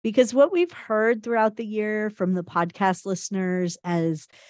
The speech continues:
that a lot of the listeners love to learn and they love to learn new things.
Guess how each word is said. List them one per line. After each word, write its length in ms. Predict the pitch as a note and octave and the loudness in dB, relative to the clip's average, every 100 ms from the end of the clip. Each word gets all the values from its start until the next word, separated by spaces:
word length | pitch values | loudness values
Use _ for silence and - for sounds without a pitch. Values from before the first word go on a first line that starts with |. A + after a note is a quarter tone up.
| _ _ - | _ _ 0
that 340 | F#3 F3 - | 4 4 2
a 60 | G3 | -4
lot 280 | F#3 F#3+ A3 | 0 2 2
of 80 | C4 | 2
the 100 | C4 | 2
listeners 480 | A#3 - A#3 G#3 | 2 -2 -6 -6
love 300 | F3+ F#3+ G3 | 0 2 2
to 160 | G3 A3+ | 2 0
learn 480 | F#3 F3 F#3+ C4+ G4+ G#4 F#3+ | 2 2 2 0 -2 -4 -4
and 160 | F#3+ | -2
they 80 | F#3+ | 0
love 220 | G3 G#3+ | 0 -2
to 160 | G#3 A3+ | -2 -6
learn 260 | G3+ F#3+ G3 | -4 -2 0
new 160 | F3+ | 0
things. 760 | F3 - F3 F#3 C#4 F#4 - | -2 0 0 0 -2 -2 -4